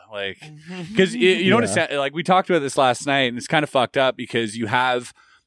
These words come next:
Speaker 1: uh, normally if, if something comes along, like, whatever it is, whether it's fucking Dog the Bounty Hunter looking for, you know, Brian Laundrie, whatever it is,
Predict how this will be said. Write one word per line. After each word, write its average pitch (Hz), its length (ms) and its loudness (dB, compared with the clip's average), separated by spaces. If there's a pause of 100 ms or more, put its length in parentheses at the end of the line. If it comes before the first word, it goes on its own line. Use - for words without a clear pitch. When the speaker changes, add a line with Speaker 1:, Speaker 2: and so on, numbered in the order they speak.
(120)
Speaker 1:
uh, 117 280 0
normally 190 400 4
if, 147 200 -2
if 147 100 2
something 160 380 0
comes 151 240 0
along, 123 640 0
like, 117 220 -2
whatever 123 400 4
it 113 80 2
is, 120 300 2
whether 110 280 2
it's - 480 -2
fucking 120 320 -2
Dog 113 240 2
the 117 80 -4
Bounty 104 300 0
Hunter 120 300 -2
looking 107 300 -2
for, 101 500 0
you 113 100 -6
know, 104 100 -2
Brian 107 380 -2
Laundrie, 104 420 -4
whatever 185 280 4
it 143 60 2
is, 139 320 2